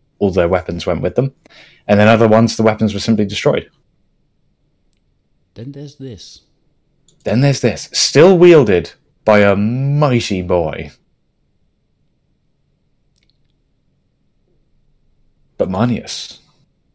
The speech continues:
Speaker 1: Marneus! He's got those two fists of Ultramar.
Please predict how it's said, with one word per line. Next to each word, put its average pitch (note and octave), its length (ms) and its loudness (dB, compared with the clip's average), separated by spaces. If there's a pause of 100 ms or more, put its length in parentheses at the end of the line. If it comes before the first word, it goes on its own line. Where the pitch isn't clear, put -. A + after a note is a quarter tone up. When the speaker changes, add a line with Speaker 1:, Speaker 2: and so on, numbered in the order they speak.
(480)
Speaker 1:
Marneus! - 880 0 (1000)
He's B2 200 -4
got - 200 -4
those F2 180 -6
two F2+ 240 -8
fists - 460 -14
of - 80 -20
Ultramar. - 480 -20